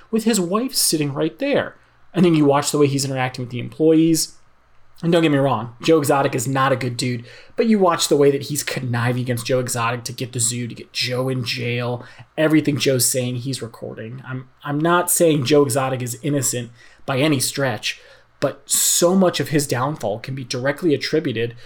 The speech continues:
to the cancerous person that Jeff Lowe is, who walked into that zoo, um, who is clearly being mentally abusive towards his wife. He's abusive towards the employees. He undermines Joe Exotic.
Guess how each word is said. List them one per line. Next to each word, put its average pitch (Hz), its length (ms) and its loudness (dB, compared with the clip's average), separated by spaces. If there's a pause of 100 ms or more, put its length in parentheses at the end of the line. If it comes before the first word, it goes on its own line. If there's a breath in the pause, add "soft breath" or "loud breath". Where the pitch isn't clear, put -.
(260 loud breath)
to - 120 -2
the 131 140 -2
cancerous 170 760 0
person 156 380 0
that 127 160 -10
Jeff 139 260 -4
Lowe 135 340 -2 (440)
is, 156 460 2
who 151 140 0
walked 135 280 2
into 156 160 2
that 147 220 2
zoo, 127 380 -2 (340 loud breath)
um, 117 260 -6 (100)
who 160 120 2
is 143 100 2
clearly 156 460 4
being 139 420 0
mentally 160 640 2
abusive 143 640 -2
towards 143 280 -2
his 160 120 0
wife. 123 380 -2 (240 soft breath)
He's - 180 -2
abusive 143 580 -2
towards 147 260 0
the 147 120 -4
employees. 127 680 -6 (160 loud breath)
He - 260 -8
undermines 147 560 0
Joe 147 200 4
Exotic. 123 560 -2